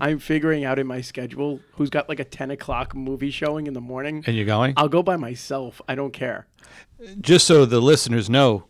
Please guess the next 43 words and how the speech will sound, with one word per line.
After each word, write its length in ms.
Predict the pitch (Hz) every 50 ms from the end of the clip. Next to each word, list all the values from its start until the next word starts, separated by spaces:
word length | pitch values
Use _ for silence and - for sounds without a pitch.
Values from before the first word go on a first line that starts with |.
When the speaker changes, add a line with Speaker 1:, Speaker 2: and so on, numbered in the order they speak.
| - -
Speaker 2:
'cause 180 | - 135 113 -
Father 220 | - 131 127 123
Dave 180 | 117 127 127 113
will 140 | 113 107 117
often 320 | 113 117 113 - 123 107
say, 240 | 101 - 117 110 113
"I 120 | 117 104 107
don't 140 | 113 110
invite 380 | 107 107 98 - 104 110 110 107
him 180 | 117 113 113 120
over 260 | 117 113 110 110 113
the, 100 | 104 117 -
or 240 | - 120 117 -
anywhere, 380 | - 113 120 120 117 117 113 110
and 80 | 107 107
I'm 60 | 107
not 160 | 110 110 123
nice 180 | 110 107 113 -
to 100 | - 143
him." 100 | 135 139
I 120 | 127 127 123
did 280 | 117 107 139 139 131
invite 320 | 131 120 110 123 139 139 120
him. 80 | 107
I 80 | 107 107
have 180 | 113 135 135 135
Speaker 1:
<laughs> 20 | -
Speaker 2:
tickets 400 | - 117 - - 95 - - -
to, 380 | - - 117 104 104 101 101 120
I 40 | 127
don't 80 | 156 202
know 40 |
if 60 | 190 131
it's 120 | 113 -
opening 340 | 127 131 127 135 123 117 113
night. 100 | 113 113
I 40 | 101
think 120 | 127 113
we 60 | 113 104
have 100 | 101 -
the 60 | -
second 340 | - - 117 107 - 123 98
night. 260 | 85 85 85 -